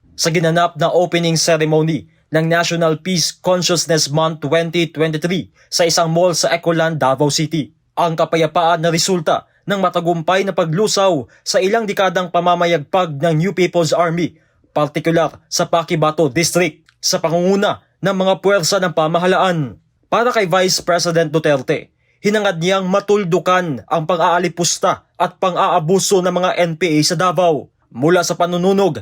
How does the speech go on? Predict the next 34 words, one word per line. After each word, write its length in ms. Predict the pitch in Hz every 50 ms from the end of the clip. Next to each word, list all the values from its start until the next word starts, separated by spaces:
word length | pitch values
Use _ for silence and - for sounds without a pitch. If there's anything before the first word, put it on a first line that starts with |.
| - 123
ng 160 | 147 165 170
Lapanday 480 | 170 170 165 175 175 175 170 180 170
Foods 320 | 160 - 180 185 170 147 -
Corporation 640 | - 180 180 170 - 175 175 175 175 - 185 180 170 160
taong 240 | 180 156 165 175 170 156 -
twenty 240 | 170 165 156 165
sixteen 560 | 160 170 160 - - - 220 208 165 123 98 - _ _ -
na 160 | 160 170 165
nagtala 320 | 160 - 165 165 175 175
ng 160 | 165 160 170 170
mga 140 | 170 170 165
sugatan 400 | 175 156 165 165 - 175 170 165 151
at 160 | 165 175 175 - 147
namatay, 560 | 175 175 170 170 190 190 190 180 160 127 - - _ _ _ _ _ _
mga 400 | 131 143 220 247 233 214 175 214
inosenteng 560 | 208 202 - - 226 208 202 190 220 208 190
sibilyan 640 | 165 - 202 165 190 180 165 180 185 170 147 127 98 - _ _ _ _
na 120 | - 175 185
nasawi 480 | 190 165 - 170 160 156 214 214 180
dahil 320 | 143 180 180 180 185 190 180
sa 80 | -
mga 320 | 185 185 190 190 196 190 170
landmine 800 | 175 196 196 196 180 151 143 196 196 185 180 160 139 120 - _ _
ng 140 | - 185 190 185
mga 140 | 190 196 165 185
N 80 | 190 175
P 100 | 156 185 180
A 160 | 170 196 190 170 139 - - _ _ _ _ _ _ - 165
ay 160 | 165 165 165
mga 160 | 165 165 165
indikasyon, 800 | 147 170 165 156 156 170 156 - 185 196 185 170 147 123 - _
ayon 320 | - 156 160 160 175 170
kay 160 | 170 170 165 156
Duterte, 640 | 165 160 - 180 170 160 151 208 185 120 - _